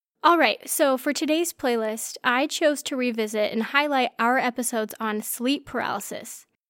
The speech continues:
This is, to me, one of the strangest enigmas that we've covered,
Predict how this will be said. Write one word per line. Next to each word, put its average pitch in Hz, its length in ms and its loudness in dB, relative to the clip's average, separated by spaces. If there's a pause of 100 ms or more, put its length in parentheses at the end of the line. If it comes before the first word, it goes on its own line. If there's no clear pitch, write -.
(300)
This 311 180 -2
is, 381 180 0
to - 140 -4
me, 240 280 2
one 220 280 -2
of 220 160 -2
the 240 100 -4
strangest 269 800 0
enigmas 226 540 2
that 220 100 -2
we've 226 160 -4
covered, 202 380 -6